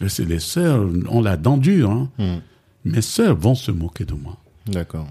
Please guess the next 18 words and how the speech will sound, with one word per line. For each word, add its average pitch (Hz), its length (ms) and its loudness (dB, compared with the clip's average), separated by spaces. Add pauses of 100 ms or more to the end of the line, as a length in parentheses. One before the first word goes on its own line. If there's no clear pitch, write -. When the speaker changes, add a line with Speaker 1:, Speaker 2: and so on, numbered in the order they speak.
(120)
Speaker 1:
Sinon, 139 380 4
ma 123 180 6
mère 143 280 6
va 95 120 2
me 107 160 0
renier. 82 480 -6 (720)
Je, 87 80 -6 (180)
beaucoup 98 240 -4
d'Africains 98 460 -4
parlent 87 300 -8
comme - 200 -10
ça. - 140 -18 (100)
Speaker 2:
Mhm. 123 300 2 (480)
Mais 101 80 2
c'est 113 120 2
aussi 107 180 4
l'effet 110 260 6
Pygmalion. 101 520 4